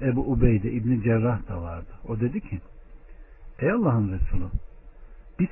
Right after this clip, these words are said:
seninle birlikte Müslüman olduk ve cihad ettik. Bizden daha hayırlısı var mı?" Allah'ın Resulü Aleyhisselatü Vesselam, "Evet." buyurdu. "Sizden sonra gelen bir kavim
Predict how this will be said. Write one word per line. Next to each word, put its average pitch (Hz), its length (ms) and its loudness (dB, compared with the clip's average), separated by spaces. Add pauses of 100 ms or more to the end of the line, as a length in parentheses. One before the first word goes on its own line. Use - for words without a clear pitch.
seninle 147 480 10
birlikte 117 400 4
Müslüman 135 520 6
olduk 107 360 0
ve 135 120 4
cihad 120 320 4
ettik. - 320 -8 (960)
Bizden 202 380 8
daha 143 300 10
hayırlısı 131 540 6
var 147 180 8
mı?" 98 220 0 (1700)
Allah'ın 147 480 8
Resulü 110 220 0
Aleyhisselatü 113 640 4
Vesselam, 98 460 0 (480)
"Evet." 101 240 0 (140)
buyurdu. 85 400 2 (840)
"Sizden 147 480 8
sonra 110 280 4
gelen 101 420 2
bir 107 140 2
kavim 113 480 2